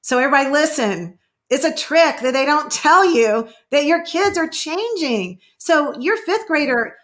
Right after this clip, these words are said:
may, you may trust your fifth grader and you may tell them, "Don't click on this and don't do that." And, and, and they're gonna be like, "Okay, mommy, I won't."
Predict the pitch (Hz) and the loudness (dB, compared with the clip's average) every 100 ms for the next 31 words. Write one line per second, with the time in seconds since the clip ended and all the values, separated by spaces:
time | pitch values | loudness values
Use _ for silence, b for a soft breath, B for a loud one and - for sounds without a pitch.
0 | B - 269 285 254 466 381 285 - 320 | B -8 -4 -2 -2 -2 -2 -2 -2 -2
1 | 349 370 294 294 311 320 320 320 254 302 | -2 -4 -4 -6 -2 0 0 -2 -4 -4
2 | 311 277 269 262 202 233 330 - 370 392 | -4 -2 -4 -2 -2 0 -2 -2 -4 -2
3 | 339 349 339 294 - 214 240 277 285 254 | -2 -2 0 -2 -4 -4 -4 -4 -4 -2
4 | 208 208 208 226 220 226 247 240 220 170 | -4 -6 -6 -4 -2 -2 -2 -4 -4 -2
5 | 233 269 302 277 233 220 214 220 233 254 | -2 -2 -4 -2 0 0 -2 -2 -2 -2